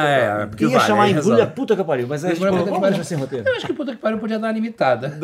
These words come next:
Speaker 1: <laughs> Não recebe o AdSense do, do Facebook. Aí o que acontece? <laughs> Eu sei das coisas, rapaz, tô estudando também, vou ter meu podcast, você vai ver. Aí vocês estão quebrados, vou tirar tudo.
Speaker 3: Demorou.
Speaker 1: Mentira, mentira.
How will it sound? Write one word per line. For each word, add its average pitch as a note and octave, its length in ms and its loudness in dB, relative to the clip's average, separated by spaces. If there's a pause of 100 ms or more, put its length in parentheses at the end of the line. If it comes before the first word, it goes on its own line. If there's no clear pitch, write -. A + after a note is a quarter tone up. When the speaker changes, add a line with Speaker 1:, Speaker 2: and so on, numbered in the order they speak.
(400)
Speaker 1:
<laughs> - 480 0
Não F#3 80 4
recebe F#3 400 4
o F3 60 4
AdSense E3 520 -4
do, C#3 240 -4
do B2 80 -12
Facebook. A#2+ 440 -8 (280)
Aí F#3 280 2
o - 20 -2
que A3 60 0
acontece? F#3 580 -2 (240)
<laughs> - 240 0
Eu A#3+ 140 0
sei F#4+ 100 0
das E4 160 2
coisas, C#4 160 6
rapaz, D#3+ 160 2
tô F#3 80 -2
estudando D#4 400 2
também, C4 220 2
vou F#3 100 -2
ter F3 80 -8
meu A3 120 -6
podcast, A#3 480 -4
você F#3+ 60 -6
vai A3+ 140 -4
ver. D#3 220 -2 (120)
Aí - 100 -8 (160)
vocês C3+ 160 -4
estão D#3+ 180 -10
quebrados, D3 340 -4
vou B2 80 -14
tirar B2+ 360 -8
tudo. F3 280 -6
Speaker 3:
Demorou. F3+ 760 4
Speaker 1:
Mentira, C#3+ 320 -2
mentira. C#3+ 360 -6